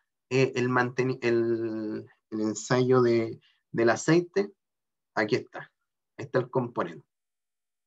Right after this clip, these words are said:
¿Ya? Y puede ser que el componente, que es el motor diésel, en cinco años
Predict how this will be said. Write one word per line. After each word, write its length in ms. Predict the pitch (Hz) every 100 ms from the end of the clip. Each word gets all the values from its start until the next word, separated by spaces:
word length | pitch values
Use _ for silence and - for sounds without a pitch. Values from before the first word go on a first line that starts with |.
| _ _ _
¿Ya? 260 | - 107 143 _ - - _ -
Y 120 | 117
puede 320 | 113 165 165
ser 320 | 143 - 135 139
que 60 | -
el 180 | 123 117
componente, 1000 | 113 113 - _ _ - 104 143 147 -
que 120 | 101
es 120 | 110
el 80 | 107
motor 520 | 104 101 - 117 113
diésel, 460 | 127 156 - 175 - _ _ _ _ _ _ _ _ _ _ _ _ -
en 160 | 117
cinco 480 | 113 - 151 151 127
años 300 | 135 170 180